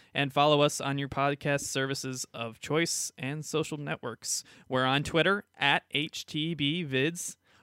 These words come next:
We're on Facebook at facebook dot com forward slash hit the books. Our website is H T B vids, V I D S dot com, where you can find links to all of our social media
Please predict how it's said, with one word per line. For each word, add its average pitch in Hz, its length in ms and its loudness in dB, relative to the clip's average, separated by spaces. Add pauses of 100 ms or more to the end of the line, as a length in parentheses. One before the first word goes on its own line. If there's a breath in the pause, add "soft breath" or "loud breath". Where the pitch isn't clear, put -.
(120)
We're 123 140 2
on 117 140 -2
Facebook 135 500 0
at - 180 -6
facebook 139 360 -6
dot 135 160 -2
com 139 420 -2
forward 135 300 -2
slash 123 420 -2 (100)
hit - 240 -6
the 135 60 -6
books. - 540 -6 (320 soft breath)
Our 127 140 0
website 170 520 0
is 135 280 -2
H 208 260 -4
T 185 300 -6
B 170 380 -4
vids, 139 540 2
V 135 160 0
I 135 100 4
D 151 200 -2
S - 340 -2
dot 135 320 4
com, 156 360 0
where 135 100 2
you 127 60 -4
can 120 100 -8
find 123 240 -4
links 135 240 -6
to 117 180 -4
all 123 300 0
of 160 100 -2
our 151 200 2
social 160 300 -2
media 160 580 2